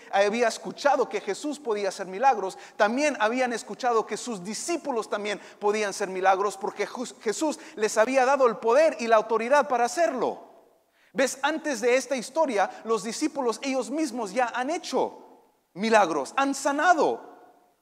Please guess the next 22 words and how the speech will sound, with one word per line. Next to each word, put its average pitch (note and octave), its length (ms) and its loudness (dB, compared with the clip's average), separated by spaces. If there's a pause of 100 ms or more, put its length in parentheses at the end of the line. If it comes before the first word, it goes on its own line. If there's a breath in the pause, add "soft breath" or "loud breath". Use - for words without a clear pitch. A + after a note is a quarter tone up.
(120)
con A3 400 -2
el G3 160 -6
poder G3+ 340 2
de E3+ 100 -4
Jesús. - 640 -10 (760 soft breath)
Entonces A#3 440 -2
el A3+ 120 0
hombre D4 240 -2
viene C4 280 -4
con G3+ 160 -10
su G#3 160 -6
hijo, C4+ 540 -2 (600)
desesperado, A3 880 0 (160 loud breath)
y A3 80 -4
le A3+ 80 0
dice, A#3 240 -4
"Maestro", A#3 480 -2
y - 20 -2
le G#3+ 140 0
comienza C4 400 -4
a - 20 4
explicar A#3 500 -2